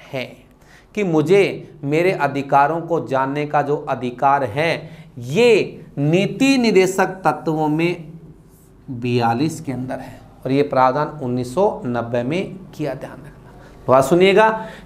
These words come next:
कि क्या बोला, बालकों के अधिकार बिल, यानी ये जो अधिकार बिल है उन्नीस सौ बानवे है, ये अधिकार बिल उन्नीस सौ बानवे है, और उसमें क्या प्रावधान किया गया था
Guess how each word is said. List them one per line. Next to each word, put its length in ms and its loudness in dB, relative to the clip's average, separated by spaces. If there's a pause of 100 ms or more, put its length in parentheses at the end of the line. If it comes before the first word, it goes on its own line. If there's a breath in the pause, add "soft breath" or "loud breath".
कि 80 0
क्या 200 4
बोला, 220 6
बालकों 540 4
के 140 4
अधिकार 580 4
बिल, 300 6 (140)
यानी 140 2
ये 60 6
जो 100 2
अधिकार 420 4
बिल 180 -2
है 280 0
उन्नीस 340 2
सौ 180 4
बानवे 580 0
है, 200 -12 (540)
ये 60 4
अधिकार 300 2
बिल 120 0
उन्नीस 200 0
सौ 100 2
बानवे 380 2
है, 200 -6 (440 loud breath)
और 80 4
उसमें 580 0
क्या 140 4
प्रावधान 420 2
किया 220 -2
गया 180 2
था 360 -4